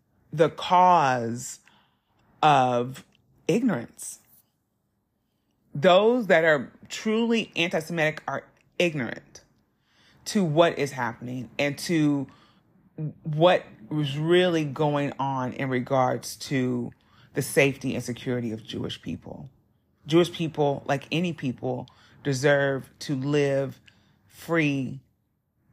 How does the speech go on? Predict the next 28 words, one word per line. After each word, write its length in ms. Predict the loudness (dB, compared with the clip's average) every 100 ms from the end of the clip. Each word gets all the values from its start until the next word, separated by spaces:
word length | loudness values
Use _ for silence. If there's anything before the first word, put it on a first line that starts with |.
| _ -4
deserve 400 | 0 2 2 0
to 140 | -8
have 460 | -6 -4 -4 -6 -10 _ _ _ _ -10
love 680 | 0 4 4 4 2 -4 -12 -6
and 180 | -4 -2
joy 600 | 0 2 4 2 -2 -6
and 100 | -8
happiness 720 | -6 -4 -4 -2 -2 -2 -6 -14 -20 -20 -20 _
and 340 | 0 0 0 0
not 320 | 2 0 -2
be 120 | -2
oppressed 640 | -4 -2 -4 -2 -6 -14 -12 -4
and 320 | -2 -2 0
not 400 | 0 2 0 -4 -16 -20 -20
feel 340 | 0 4 4
threatened 760 | 0 -2 0 2 0 -4 -6 -10 _ _ _ _ _ _ -6
as 160 | -6 0
well. 500 | 2 2 0 -8 -14 _ _ _ _ _ _ -4
And 160 | 0
so 100 | 4
I 100 | 2
think 360 | 2 -2 -2 -2
it's 200 | -4 -2
us 200 | -2 -2
continuing 720 | -4 -8 -8 -2 2 2 2 0
to 180 | -2 -2
educate 380 | -4 -4 -4
ourselves, 720 | -4 -6 -6 -6 -6 -10 -16